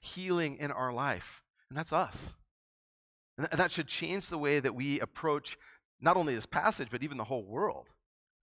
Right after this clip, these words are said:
That we're people who need compassion, just like the woman in this story.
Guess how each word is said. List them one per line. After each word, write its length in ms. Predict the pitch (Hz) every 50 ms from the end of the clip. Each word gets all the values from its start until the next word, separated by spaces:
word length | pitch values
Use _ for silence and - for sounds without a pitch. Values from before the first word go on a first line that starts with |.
| _ _ -
That 100 | 139 139
we're 160 | 147 156 165
people 420 | - - - 175 170 - 180 147
who 140 | 123 143 143
need 540 | 131 127 127 143 151 160 160 156 156 143 120 - _ _ -
compassion, 720 | - 131 107 - - 131 127 131 123 - - 95 82 85 95 _ _ _ _ -
just 260 | - 151 147 - -
like 220 | 143 156 151 - - -
the 140 | 120 131 131
woman 500 | 120 110 127 147 151 143 117 107 107 98 - - - - _
in 200 | - 139 135 131
this 140 | 131 120 -
story. 540 | - - - 123 120 117 101 85 82 92 92